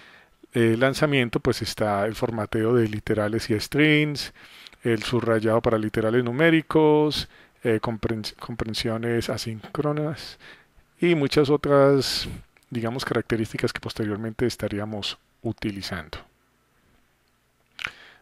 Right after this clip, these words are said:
Bien, entonces como les decía, una vez que ha finalizado, entonces simplemente podemos cerrar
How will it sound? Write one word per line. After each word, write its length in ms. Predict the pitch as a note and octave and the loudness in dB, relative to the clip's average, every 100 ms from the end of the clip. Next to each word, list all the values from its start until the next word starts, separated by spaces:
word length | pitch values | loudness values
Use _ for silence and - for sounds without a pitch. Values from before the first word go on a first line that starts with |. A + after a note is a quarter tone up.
| _ | _
Bien, 180 | B2+ D#3 | 4 4
entonces 180 | B2 - | 0 -4
como 100 | C3 | -2
les 80 | A#2 | 0
decía, 280 | A2 D#3 | 2 2
una 160 | D3 B2 | 2 2
vez 100 | B2 | 2
que 80 | C#3 | 2
ha 80 | B2 | 2
finalizado, 640 | C3 A#2 G#2+ C#3 E3+ E3+ | 0 -2 0 2 4 2
entonces 420 | C3+ A2 - A#2 | 0 -8 -6 -6
simplemente 840 | - - - A2+ A#2 A2+ G#2+ A#2 A2+ | -6 -8 -10 -6 -6 -4 -6 -4 -4
podemos 320 | G#2+ G2+ A2 | -4 -8 -6
cerrar 360 | A2 G#2+ G#2+ | -4 -2 -2